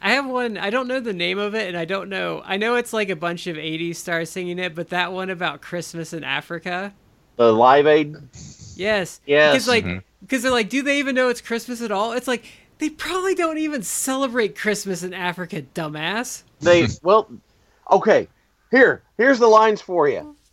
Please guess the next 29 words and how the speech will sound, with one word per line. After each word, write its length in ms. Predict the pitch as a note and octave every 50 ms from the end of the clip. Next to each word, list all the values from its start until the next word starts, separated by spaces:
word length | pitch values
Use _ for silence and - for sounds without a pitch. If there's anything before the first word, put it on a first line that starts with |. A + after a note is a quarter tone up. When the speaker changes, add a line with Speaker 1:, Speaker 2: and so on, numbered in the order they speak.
| _ _ _ _ _ _ _ _ _ -
Speaker 2:
"There's 320 | D3+ F3 F#3+ F#3+ E3+ E3+
no 240 | F#3 F#3+ G#3 A3 A3
snow 680 | - - - - G#3 G#3+ G#3 F3+ D3+ C#3+ C3 C3+ D3+ - _ _
except 500 | D#3 E3 - - - G#3+ G#3+ A3 - _ _
for 300 | G3 F3+ F3+ E3 - -
on 140 | E3 E3 D#3
the 60 | D3
top 340 | - F3 F3+ F3+ F3 - -
of 80 | D#3+
the 60 | C#3 C3
mountains 480 | B2+ C#3 D3 D3+ D3 - D#3+ E3 D3+ -
that 140 | D#3+ -
they 140 | - D#3+ D#3+
had." 200 | D#3+ E3+ E3 C3
They 120 | C#3+ C#3 B2
do 240 | G#2 C3 D3+ D#3
have 260 | C#3+ C3 C#3+ F3 F3+ -
those 260 | G#3 G#3 G3+ F#3+ -
there. 320 | G#3 G#3 G3+ G#3+ A3+ G#3+ - _ _ _ _ _ _
Like, 180 | B2+ C3+ B2+ -
go 140 | - F3+
look 180 | G3+ F#3+ G#3+ G3+
at 60 | G#3 E3+
a 20 |
picture 340 | - - G3 F3+ - G3 F#3
of 80 | D#3 -
Kilimanjaro. 600 | - F3+ F3 F3+ E3+ E3 D3 D3 D#3 D#3+ E3+ D#3+
What's 220 | C#3+ D#3+ D#3+ - -
there? 220 | F3+ F3 F3+ F3